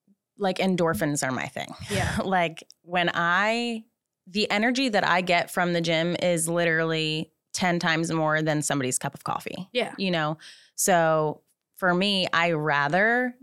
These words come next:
Speaker 1: that morning because now I'm actually utilizing the energy that I'm getting from the gym rather than having to, like, force my body into sleep
Speaker 2: Yeah.
Speaker 1: after the gym.
Speaker 2: I think, so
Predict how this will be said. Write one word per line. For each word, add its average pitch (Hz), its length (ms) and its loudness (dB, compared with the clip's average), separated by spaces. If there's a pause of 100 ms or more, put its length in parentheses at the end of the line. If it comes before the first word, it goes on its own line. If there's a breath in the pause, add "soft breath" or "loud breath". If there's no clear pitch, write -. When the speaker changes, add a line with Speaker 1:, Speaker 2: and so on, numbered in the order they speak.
(120)
Speaker 1:
that 208 160 0
morning 233 340 2
because 170 640 0
now 180 280 0
I'm 185 140 2
actually 165 360 -2
utilizing 151 600 0
the 147 120 -2
energy 147 320 -2
that 143 120 0
I'm 131 160 0
getting 139 300 -2
from 196 180 -2
the 208 80 -2
gym 226 360 0 (300 loud breath)
rather 170 280 4
than 175 160 0
having 160 320 -2
to, 170 100 -6
like, 151 240 -2
force 175 560 -2
my 160 220 0
body 151 600 0
into 147 720 -2
sleep - 520 -4 (140)
Speaker 2:
Yeah. 185 280 -4
Speaker 1:
after - 260 -4
the - 100 -8
gym. - 320 -6 (180)
Speaker 2:
I 220 160 -2
think, 302 460 -6 (640)
so 240 480 0